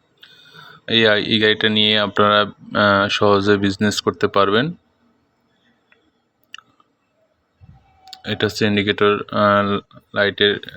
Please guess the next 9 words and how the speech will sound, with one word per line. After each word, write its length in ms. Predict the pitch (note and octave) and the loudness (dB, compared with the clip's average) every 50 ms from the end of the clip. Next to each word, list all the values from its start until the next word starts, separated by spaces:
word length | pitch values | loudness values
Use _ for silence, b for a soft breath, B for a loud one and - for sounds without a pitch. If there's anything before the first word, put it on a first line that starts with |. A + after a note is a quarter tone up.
| - - _ _ _ - | -20 -20 _ _ _ -10
সুইচ। 400 | - - - A2+ G#2+ G#2+ B2 C3+ - - - - - - - B B B B B B B B B B B B B B B B B | -8 -4 -2 0 0 0 0 -2 -4 -8 -10 -10 -14 -14 -16 B B B B B B B B B B B B B B B B B
এটা 280 | - A2+ G2+ - G#2+ G#2 | -4 -4 -2 0 0 0
হচ্ছে 240 | G#2 G2+ - - G#2+ | 0 -2 0 0 0
আপনারা 560 | G#2 - - G#2 G#2 G#2 G#2 G2+ G#2 G2+ A2+ | 0 0 0 0 2 2 4 2 2 0 -2
সাউন্ড 380 | - - A2 G#2 G2+ G#2 G2+ - | -4 -2 -2 -2 -2 -4 -6 -6
সিস্টেম, 600 | - A2 - - - - G#2+ G2+ G2+ G2 - - | -6 -6 -4 -4 -2 0 0 0 0 -2 -4 -6
আহ, 420 | - F#2+ G2+ G#2 G2+ - - - | -4 0 2 2 2 0 0 -2
লাগাতে 360 | G2 G2+ G#2 G2+ G2+ G2 G#2 G2 | 0 0 2 2 2 0 0 0
পারেন, 300 | G2+ G2 G2 G2+ A#2+ | 2 2 2 2 0